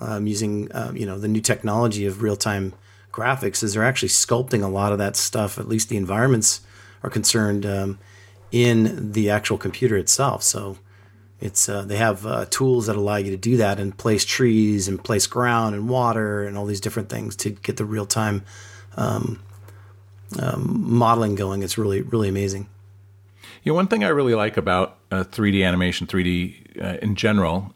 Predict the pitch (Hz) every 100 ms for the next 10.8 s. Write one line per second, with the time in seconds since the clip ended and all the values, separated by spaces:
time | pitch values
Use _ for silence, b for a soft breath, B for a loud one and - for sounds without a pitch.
0 | - 95 92 90 107 - 127 131 120 104
1 | - - 117 - 196 220 - 196 123 110
2 | 85 87 82 107 98 101 - - _ 101
3 | 95 87 - _ - 95 101 127 123 127
4 | 120 110 101 107 95 80 - 87 85 -
5 | 92 - 85 - - - 101 - 131 160
6 | - 131 123 - 120 113 - 113 113 101
7 | - - - B B 113 113 117 113 98
8 | 98 104 101 - 95 90 78 - - 90
9 | - 113 98 - 175 110 98 95 90 -
10 | - 95 90 85 85 85 71